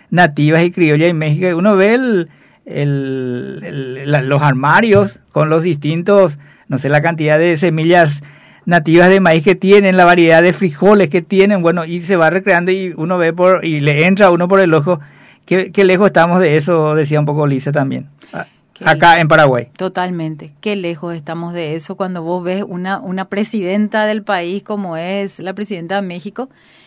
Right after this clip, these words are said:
Speaker 2: que es la primera que, que está ahí al frente de la defensa de, del maíz, que en México está prohibido hoy,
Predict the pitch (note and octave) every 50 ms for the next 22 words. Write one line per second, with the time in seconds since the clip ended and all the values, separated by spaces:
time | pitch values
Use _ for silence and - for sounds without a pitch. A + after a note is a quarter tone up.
0 | _ _ _ _ - A3+ G#3 F3 F3 F3+ G3+ A3 G#3+ G#3+ G#3 G#3 G#3 G3+ G3+ A#3
1 | A3 A3 G3 F#3 F#3 F#3+ G3+ G#3+ A3 A3 A#3 A3 G#3 F#3+ F#3 F#3 G3 F#3+ E3 D3
2 | _ F3+ F3 F3+ F3 F#3 F#3+ G3 F#3+ F#3 - - F3 F3 F#3 G3 F#3+ G#3 G3+ G3+
3 | G3 G#3 G3 G3 F#3+ F#3 C#3+ - F3+ E3+ F3 E3+ - G3+ F#3+ F#3+ F#3+ F#3 F3+ E3+
4 | E3+ F#3 F#3+ F#3+ F3+ E3+ D#3+ E3+ G3+ A3 A#3 A3 - F#3+ E3 D#3 E3 D3 D3 C#3+
5 | C3+ C#3 D#3+ F3 - E3 D3 D#3+ D#3+ D#3 F3 F3 D#3+ D3 D3 E3+ F#3+ G#3+ A3+ G#3+
6 | G3 F#3 F3+ - C#3+ - D#3+ E3 F3 F3+ G#3 G#3 G3+